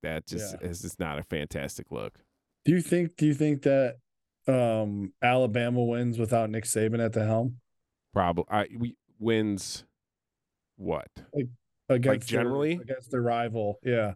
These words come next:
Speaker 1: Yeah, I mean, I th-, look, I think
Speaker 2: Like, do you think, do you think, you know, Kirby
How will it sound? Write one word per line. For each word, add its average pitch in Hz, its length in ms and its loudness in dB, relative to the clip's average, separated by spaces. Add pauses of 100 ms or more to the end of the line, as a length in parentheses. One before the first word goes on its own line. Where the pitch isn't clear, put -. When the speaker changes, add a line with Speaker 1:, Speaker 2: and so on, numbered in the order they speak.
Speaker 1:
Yeah, 175 180 4
I 123 60 2
mean, 135 140 6
I 156 80 4
th-, - 180 -10
look, 113 240 0
I 104 80 0
think 101 380 -4
Speaker 2:
Like, 147 120 -6
do 139 80 -2
you 165 60 0
think, 160 340 -2 (400)
do 139 80 4
you 139 60 6
think, 139 240 2 (400)
you 143 140 4
know, 131 80 2
Kirby 135 760 2